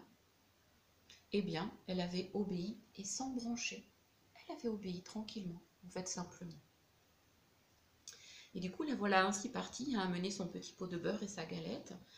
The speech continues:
à cette grand-mère qui habitait vraiment loin et c'était vraiment très, très, très, très loin dans la forêt. Mais en chemin, elle ne fit pas du tout, du tout, du tout ce qu'on lui avait dit de faire.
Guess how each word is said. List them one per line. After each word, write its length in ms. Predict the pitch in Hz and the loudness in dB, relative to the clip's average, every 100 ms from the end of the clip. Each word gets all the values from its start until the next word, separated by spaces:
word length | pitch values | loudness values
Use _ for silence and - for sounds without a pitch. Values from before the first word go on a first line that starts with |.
| - - - | -20 -10 -4
à 80 | |
cette 240 | 175 - 170 | -2 0 0
grand-mère 460 | 170 185 220 277 | 0 2 2 0
qui 160 | - 180 | -2 -4
habitait 340 | 175 180 - | -4 -4 -4
vraiment 580 | 180 175 190 220 233 220 | -4 -4 -2 0 2 0
loin 260 | 202 202 220 | 0 0 0
et 80 | 208 | -2
c'était 300 | 190 - 175 | -4 -6 -8
vraiment 320 | 175 185 185 | -6 -4 -6
très, 240 | - 202 | -6 -10
très, 200 | 202 180 | -8 -10
très, 200 | 180 175 | -10 -10
très 180 | - 175 | -10 -8
loin 200 | 170 170 | -6 -6
dans 140 | 170 | -6
la 120 | 170 170 | -8 -10
forêt. 280 | - 165 - - - - - - - _ - - - - - - - - - - - | -12 -16 -18 -20 -20 -20 -20 -20 -20 _ -20 -20 -20 -20 -16 -14 -14 -16 -20 -16 -4
Mais 160 | 180 | 0
en 120 | 180 202 | 2 0
chemin, 480 | 220 202 175 175 - | 0 0 0 -2 -6
elle 120 | 170 175 | -4 -2
ne 80 | |
fit 180 | 180 185 | -2 -6
pas 200 | - 175 170 - | -4 -4 -4 -8
du 160 | 214 214 | -8 -8
tout, 160 | 214 196 | -8 -10
du 180 | 180 | -10
tout, 160 | - 185 | -12 -10
du 180 | 175 175 | -10 -10
tout 180 | - 170 - - _ _ _ _ _ - - - | -10 -12 -14 -20 _ _ _ _ _ -20 -20 -10
ce 140 | - | -8
qu'on 180 | 185 180 | -4 -2
lui 140 | 165 | 0
avait 180 | 160 160 | -2 -2
dit 180 | 165 170 | -4 -4
de 120 | 165 | -6
faire. 600 | 170 - 160 147 - - | -6 -10 -14 -14 -20 -20